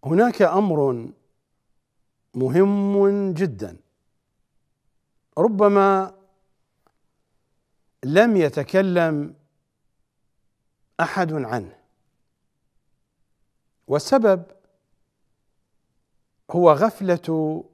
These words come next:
الشيعة بسبب غفلة المراجع والعلماء عن حديث العترة الطاهرة.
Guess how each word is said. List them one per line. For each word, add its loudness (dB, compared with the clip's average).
الشيعة -4
بسبب -6
غفلة -6
المراجع -2
والعلماء -4
عن -4
حديث -6
العترة -6
الطاهرة. -14